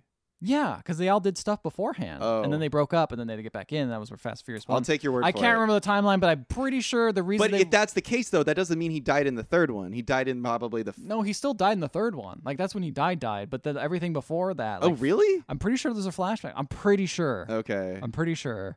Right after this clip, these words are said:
Speaker 2: Because that's also the one that Jason Statham is introduced in, remember?
Speaker 1: Um, I believe you're right.
Speaker 2: Yeah, but sh-, and Da-, Jason Statham is not introduced in the third one.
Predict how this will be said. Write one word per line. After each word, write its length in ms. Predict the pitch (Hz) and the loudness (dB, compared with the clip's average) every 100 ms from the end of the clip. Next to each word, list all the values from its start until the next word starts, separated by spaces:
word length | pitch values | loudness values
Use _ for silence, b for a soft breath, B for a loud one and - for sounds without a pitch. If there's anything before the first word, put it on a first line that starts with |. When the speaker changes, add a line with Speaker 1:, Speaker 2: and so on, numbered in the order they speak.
| b - | b -6
Speaker 2:
Because 180 | 190 | 0
that's 180 | 196 190 | 2 4
also 200 | 208 226 | 2 2
the 120 | 202 180 | 2 4
one 240 | 160 151 | 4 4
that 300 | 143 131 117 | 2 2 0
Jason 280 | 147 143 123 | -2 -2 -4
Statham 400 | - 147 135 117 | 0 0 2 -2
is 100 | 110 | -4
introduced 480 | 110 98 123 123 95 | -6 -4 -4 -4 -6
in, 320 | 80 - 113 - | -10 -12 -18 -14
remember? 440 | 101 98 110 120 - _ _ _ - | -10 -6 -4 -6 -10 _ _ _ -14
Speaker 1:
Um, 480 | 117 123 120 120 123 | -10 -8 -8 -8 -8
I 80 | 131 | -10
believe 560 | 127 127 139 196 214 | -10 -8 -8 -8 -8
you're 160 | 196 175 | -8 -6
right. 440 | 147 156 113 90 _ | -4 -4 -6 -10 _
Speaker 2:
Yeah, 400 | 113 110 90 87 95 _ - | -6 -4 -4 -8 -14 _ -18
but 140 | 123 104 | -16 -14
sh-, 180 | - - | -14 -10
and 280 | 131 113 - | -10 -10 -8
Da-, 160 | 165 170 | -8 -8
Jason 320 | 156 196 160 | -8 -8 -8
Statham 340 | 165 151 131 | -6 -4 -4
is 120 | 117 | -4
not 180 | 123 123 | -2 -2
introduced 400 | 120 117 101 - | -4 -6 -10 -10
in 100 | 92 | -14
the 80 | 92 | -10
third 240 | 101 92 | -8 -8
one. 280 | 82 78 - | -10 -14 -18